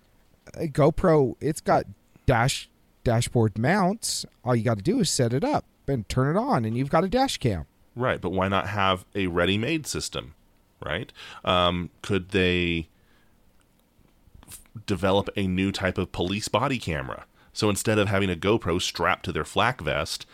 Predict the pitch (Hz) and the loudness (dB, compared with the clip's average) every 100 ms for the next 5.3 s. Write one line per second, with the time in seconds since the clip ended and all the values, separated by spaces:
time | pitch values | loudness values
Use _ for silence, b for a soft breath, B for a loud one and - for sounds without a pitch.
0 | B 104 101 98 87 85 - 98 87 - | B -2 0 -2 0 -2 -2 -4 -4 -2
1 | 98 - 92 87 87 90 87 92 78 78 | -4 -2 -4 -2 -2 -2 -4 -2 -2 -2
2 | - 107 123 143 - 92 - - 69 - | -4 -6 -4 -4 -2 -2 -4 -8 -8 -6
3 | - 104 123 156 - 67 62 67 B B | -4 -2 -2 -2 -4 -4 -6 -8 B B
4 | B - 90 98 95 95 - 90 92 95 | B -2 -2 0 0 -2 -2 0 2 2
5 | 90 85 80 | 2 2 0